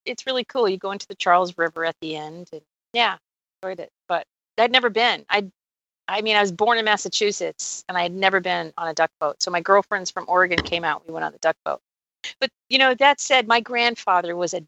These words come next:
diehard Sox fan, listened to them with his little transistor radio, um, <laughs> every night, and when they would play, and he,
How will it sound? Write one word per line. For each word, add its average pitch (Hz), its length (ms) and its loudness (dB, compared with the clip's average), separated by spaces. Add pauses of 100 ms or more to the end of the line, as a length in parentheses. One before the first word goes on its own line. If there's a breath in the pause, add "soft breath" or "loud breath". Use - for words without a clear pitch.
diehard 190 680 4
Sox - 400 2
fan, 165 380 -14
listened 233 460 0
to 226 80 -8
them 233 140 0
with 220 120 0
his 190 160 0
little 220 160 4
transistor 214 840 -2
radio, 175 640 4 (440)
um, 165 420 4 (360)
<laughs> - 320 -8
every 214 340 2
night, 208 420 2
and 196 360 -2
when 202 160 -4
they 208 100 0
would 208 160 -4 (120)
play, 208 420 4
and 202 140 -6
he, 196 220 -4